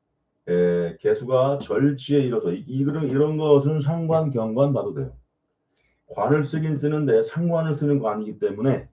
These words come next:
상관, 경관이라는 말을 관을 못 써서 경관이라 하지 말고 상관 행위를 하는 관이라고 보면 됩니다. 경찰, 교도, 그다음에, 에, 법무,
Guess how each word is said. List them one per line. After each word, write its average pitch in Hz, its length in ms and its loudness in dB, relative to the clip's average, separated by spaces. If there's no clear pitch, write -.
상관, 170 540 -2
경관이라는 135 600 2
말을 127 500 -2
관을 110 360 -8
못 92 220 -8
써서 107 360 -2
경관이라 98 500 -4
하지 92 160 -8
말고 85 680 -2
상관 160 600 -2
행위를 160 460 0
하는 165 220 -2
관이라고 107 400 -4
보면 95 180 -6
됩니다. 78 400 -10
경찰, 110 480 -4
교도, 117 640 -4
그다음에, 110 560 -4
에, 73 720 -8
법무, - 380 -4